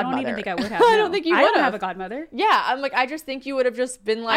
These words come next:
Speaker 2: I have twenty-five aunties in Hawaii, but I don't have
Speaker 1: Yeah.
Speaker 2: a godmother. <laughs>
Speaker 1: Yeah. So also Taylor's from Hawaii. I don't know if everyone knows that. She, her
Speaker 2: Yeah.
Speaker 1: family still lives in Hawaii. When her dad calls, he has the cutest little Hawaiian
Speaker 2: <laughs>
Speaker 1: accent.
Speaker 2: I don't hear it, but
Speaker 1: And he's
Speaker 2: he does.
Speaker 1: always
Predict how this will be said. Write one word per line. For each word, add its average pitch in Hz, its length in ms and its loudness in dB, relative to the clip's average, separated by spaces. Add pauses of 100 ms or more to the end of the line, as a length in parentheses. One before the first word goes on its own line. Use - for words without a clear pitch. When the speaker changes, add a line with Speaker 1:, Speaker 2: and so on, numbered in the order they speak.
Speaker 2:
I 349 60 4
have 254 160 -2
twenty-five 311 440 0
aunties 247 400 -4
in 226 100 -4
Hawaii, 233 400 2
but 202 120 -2
I 202 120 0
don't 392 120 0
have 349 80 2
Speaker 1:
Yeah. 240 80 2
Speaker 2:
a - 20 2
godmother. 226 440 0
<laughs> 262 320 4
Speaker 1:
Yeah. - 140 -10 (220)
So 254 140 0
also 277 240 0
Taylor's 247 280 -2
from 294 100 -10
Hawaii. 165 260 0
I 160 40 -4
don't 175 80 -6
know 175 80 -6
if 170 80 -8
everyone 151 200 -8
knows 143 200 -10
that. 139 200 -10
She, 196 220 -10
her 196 160 -6
Speaker 2:
Yeah. 208 80 -2
Speaker 1:
family 202 220 -4
still 208 140 -4
lives 190 120 -8
in 202 80 -8
Hawaii. 165 480 0
When 175 140 -8
her 190 80 -6
dad 165 260 -2
calls, 175 160 -2
he 185 60 -8
has 170 80 -8
the 170 80 -10
cutest 180 360 -8
little 202 260 -4
Hawaiian 165 400 -2
Speaker 2:
<laughs> 151 140 0
Speaker 1:
accent. 170 440 -6 (400)
Speaker 2:
I 262 80 0
don't 330 180 -2
hear 294 140 -8
it, - 140 -10
but - 80 2
Speaker 1:
And 277 60 2
he's 359 160 0
Speaker 2:
he 262 60 -10
does. 240 100 2
Speaker 1:
always 370 200 4